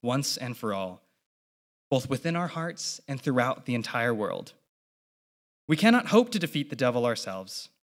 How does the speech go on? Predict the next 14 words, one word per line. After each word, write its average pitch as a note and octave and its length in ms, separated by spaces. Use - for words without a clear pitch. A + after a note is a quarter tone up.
but A#2 80
his E3 200
victory, G3+ 520
Christ's F3 300
victory G#2+ 500
over B2 200
the A#2+ 80
devil, G2+ 380
will A#2+ 80
be A2+ 240
our B2+ 220
triumph. G2 480
And D3 100
yes, - 460